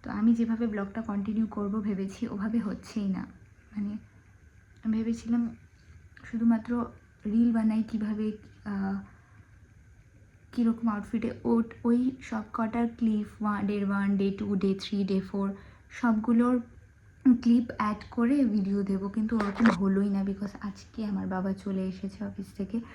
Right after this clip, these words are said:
আর বাবার সামনে রিল করতে আমি লজ্জা পাই। তাই মার সামনে লজ্জা পাই না, but বাবার সামনে লজ্জা পাই, যার জন্য আমার আজকে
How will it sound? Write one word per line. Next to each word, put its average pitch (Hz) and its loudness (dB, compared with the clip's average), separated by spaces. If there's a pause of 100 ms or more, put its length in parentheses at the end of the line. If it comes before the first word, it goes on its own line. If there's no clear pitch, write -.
(260)
আর 226 2
বাবার 196 0 (120)
সামনে 196 2
রিল 196 0
করতে 196 -6
আমি 196 2
লজ্জা 190 -4
পাই। 214 0 (720)
তাই 196 -2 (480)
মার 226 4
সামনে 311 0
লজ্জা 214 2
পাই 208 -2
না, 226 4
but 240 2
বাবার 202 -2 (120)
সামনে 208 2
লজ্জা 196 -4
পাই, 208 -6 (180)
যার 202 -4 (180)
জন্য 208 2
আমার 202 0 (580)
আজকে 214 2